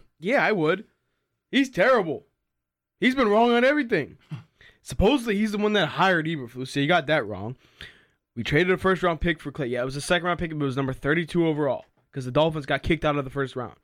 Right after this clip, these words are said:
Speaker 1: So it's, that's a first-round pick. Thirty-two teams in the league. You got that wrong. You got the D-line wrong two years in a row.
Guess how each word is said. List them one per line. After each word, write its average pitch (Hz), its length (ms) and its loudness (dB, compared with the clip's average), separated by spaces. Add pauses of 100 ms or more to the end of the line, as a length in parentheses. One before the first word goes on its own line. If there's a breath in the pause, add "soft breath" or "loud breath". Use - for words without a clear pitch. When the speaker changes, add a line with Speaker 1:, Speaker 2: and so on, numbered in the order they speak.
(200)
Speaker 1:
So 131 100 -8
it's, 120 120 -8
that's 165 260 2
a 185 60 0
first-round 180 460 0
pick. - 340 -2 (480)
Thirty-two 165 340 -2
teams 156 300 0
in 139 80 -6
the 139 60 -4
league. 131 200 -6 (580)
You 131 60 -4
got 160 180 0
that 160 180 4
wrong. 69 300 -12 (600 soft breath)
You 127 100 -6
got 185 180 2
the 190 80 -4
D-line 185 360 2
wrong 165 220 2
two 180 500 2
years 151 260 4
in 135 80 -2
a 127 40 -2
row. 120 180 -4